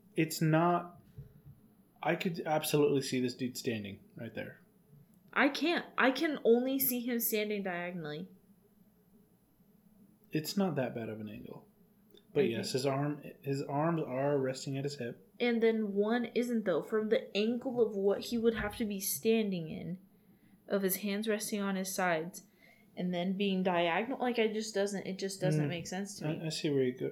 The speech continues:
Speaker 1: I see where you're coming
Speaker 2: But
Speaker 1: from.
Speaker 2: it's not a super clear image either.
Speaker 1: It's
Speaker 2: It's
Speaker 1: not.
Speaker 2: black and white, and it's hard to see.
Speaker 1: Mm-hmm. Mm-hmm.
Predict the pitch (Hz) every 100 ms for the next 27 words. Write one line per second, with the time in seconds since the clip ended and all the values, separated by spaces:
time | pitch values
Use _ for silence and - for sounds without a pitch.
0 | - 165 - 131 123 120 - 127 254 262
1 | 247 311 240 - 226 196 202 185 - 190
2 | 185 160 156 - 202 175 170 147 131 185
3 | 175 220 233 214 202 202 190 185 175 170
4 | - - 175 170 170 160 151 92 175 147
5 | 131 131 127 - - - - 135 127 127